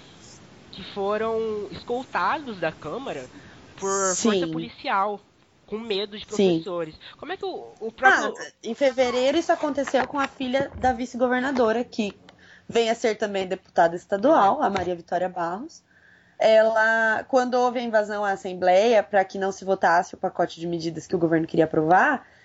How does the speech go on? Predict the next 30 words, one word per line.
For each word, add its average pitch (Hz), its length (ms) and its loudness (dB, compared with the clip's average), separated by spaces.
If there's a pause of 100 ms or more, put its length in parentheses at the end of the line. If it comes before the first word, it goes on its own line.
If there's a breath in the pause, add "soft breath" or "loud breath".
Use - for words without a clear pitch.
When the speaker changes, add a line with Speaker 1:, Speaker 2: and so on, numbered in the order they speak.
(220 soft breath)
Speaker 2:
ela 214 500 6
tava 220 260 2
no 233 100 -4
banheiro 254 640 0
e 269 100 2
ela 240 220 6
ligou 262 420 2
pra 294 180 4
mãe 269 240 0
dela, 269 460 4
que - 120 -4
é 214 60 0
vice-governadora, 214 1000 0 (260 soft breath)
pedindo 262 360 2
pra 262 160 2
mãe 269 220 2
dela 277 320 4
acionar 254 360 0
a 262 40 -2
Casa 254 280 0
Militar 254 720 0
pra 262 120 2
ela 254 140 2
ser 254 140 -4
escoltada 240 600 0
pra 262 200 -10
fora 254 240 2
dali. 262 360 -4 (200)
Ou 247 160 4
seja, 175 500 2